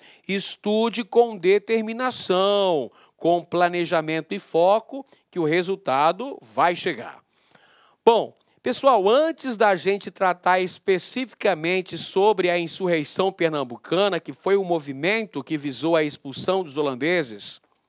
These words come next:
de Pernambuco, é muito bom a gente entender quais foram os motivos que levaram à invasão e ocupação holandesa no Brasil.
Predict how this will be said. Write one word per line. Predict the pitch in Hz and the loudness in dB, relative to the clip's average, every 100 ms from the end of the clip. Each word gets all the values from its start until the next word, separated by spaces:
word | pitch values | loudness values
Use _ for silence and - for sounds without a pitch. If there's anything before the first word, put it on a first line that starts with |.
| _ | _
de | - 143 | -6 -2
Pernambuco, | 147 135 117 143 226 - - _ _ - - - | -2 -2 -4 -2 -2 -4 -16 _ _ -20 -10 0
é | 240 | 2
muito | 233 190 185 196 196 285 | 2 -2 -2 -2 -4 -8
bom | 262 180 190 | 0 2 2
a | 208 | 2
gente | 170 170 190 | 0 -6 -8
entender | 185 240 254 160 156 208 - _ _ _ _ _ _ _ _ | -8 -6 -6 -2 2 0 -2 _ _ _ _ _ _ _ _
quais | - 185 226 240 - | 0 2 4 2 -2
foram | 185 196 190 | 0 2 0
os | 170 | -2
motivos | 202 220 - 196 185 190 185 _ - _ | -8 -8 -4 -2 -2 -6 -10 _ -20 _
que | - 214 | -2 4
levaram | 226 214 147 160 180 190 196 214 214 | 4 4 4 4 6 4 2 0 -2
à | - 180 185 | 0 0 0
invasão | 196 180 170 127 117 190 220 | -2 0 0 0 0 2 2
e | 208 | 2
ocupação | 180 202 - 180 - 170 180 185 - - - | 0 -2 -2 -2 0 0 0 -2 -8 -12 2
holandesa | 202 247 254 202 151 147 175 196 170 202 208 - - - | 6 8 6 0 -4 -2 0 0 2 0 0 -8 -20 -16
no | 165 180 190 208 220 - - | -8 2 4 4 2 -6 -6
Brasil. | - 196 196 131 104 90 | 2 2 2 -2 -12 -18